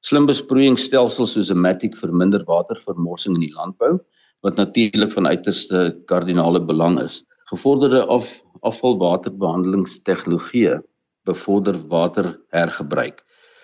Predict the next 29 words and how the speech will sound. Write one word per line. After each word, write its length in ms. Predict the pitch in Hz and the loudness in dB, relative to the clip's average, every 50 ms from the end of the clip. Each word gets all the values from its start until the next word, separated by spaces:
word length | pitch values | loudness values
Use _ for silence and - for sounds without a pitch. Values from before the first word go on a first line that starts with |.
| _ _ _ | _ _ _
Daarbenewens 760 | 98 104 131 127 127 139 113 104 101 101 98 98 87 85 - | 2 2 2 2 2 2 4 4 4 4 2 0 -2 -2 -4
help 320 | 80 80 87 85 - - | -4 -4 -4 -4 -6 -8
die 320 | - 90 85 82 - - _ _ _ _ _ _ _ | -6 -6 -4 -6 -6 -10 _ _ _ _ _ _ _
voorspellende 680 | _ 92 90 - - - 113 104 101 107 104 101 101 98 | _ -4 -4 -4 0 2 2 4 4 4 4 4 4 4
modellering 840 | 92 90 90 90 87 80 80 85 87 92 92 95 90 82 73 - - | 4 2 2 2 0 2 2 4 4 4 4 4 2 2 0 -4 -6
en 100 | 90 87 | -8 -6
data-analise 800 | 78 80 85 92 - - 95 92 90 85 80 85 85 - - 85 | -4 -4 -4 -4 -2 0 0 0 0 0 0 -2 -4 -4 -4 -4
om 120 | 76 80 78 | -4 -4 -4
watergebruik 680 | 76 82 82 - 98 - - - - 82 80 - - _ | -6 -6 -6 -8 -10 -12 -14 -12 -6 -4 -4 -4 -6 _
beter 320 | _ 90 90 87 - 104 - | _ -4 -4 -4 -4 -10 -14
te 80 | - _ | -14 _
voorspel 680 | _ 80 - - - _ 110 101 110 139 139 139 - _ _ _ _ _ _ | _ -18 -16 -16 -8 _ 0 0 0 0 -2 -4 -10 _ _ _ _ _ _
en 100 | _ 92 | _ 0
natuurlik 460 | 92 87 87 - - 90 87 87 80 - | 2 2 2 0 0 0 0 0 -2 -2
dan 160 | 82 82 - | -4 -6 -6
te 80 | - | -8
optimaliseer. 960 | - 73 - - - 80 80 82 76 76 73 - - - 82 73 67 67 - _ _ _ _ _ _ _ _ _ _ | -12 -12 -14 -10 -8 -4 -4 -4 -4 -4 -6 -8 -6 -2 -2 -2 -2 -4 -10 _ _ _ _ _ _ _ _ _ _
Dit 160 | 113 110 110 | -2 0 2
alles 260 | 117 117 123 107 - | 2 2 2 2 2
kan 200 | - 113 98 92 | 2 2 2 4
bydra 380 | 85 - 92 92 95 95 92 85 | 4 2 2 2 2 0 0 0
tot 360 | - 87 80 - - _ _ | -2 -4 -4 -4 -8 _ _
baie 240 | - 87 95 107 101 | -2 0 2 2 4
meer 240 | 90 87 90 85 82 | 4 2 2 0 0
effektiewe 520 | 80 - 87 - - 101 92 92 90 76 | -4 -8 -12 -12 -8 -4 -2 -2 -2 -2
waterhulpbronbestuur 1200 | 73 78 82 85 82 - 80 82 80 82 82 82 80 85 90 82 76 - - - - - 85 78 71 | -2 -2 -2 -2 -4 -6 -10 -10 -8 -8 -10 -10 -8 -8 -8 -8 -8 -10 -14 -14 -10 -8 -8 -8 -6
in 120 | 80 82 | -6 -8
ons 140 | 76 73 - | -8 -8 -12
landbou. 360 | 64 64 - - - - - | -12 -14 -14 -14 -16 -20 -20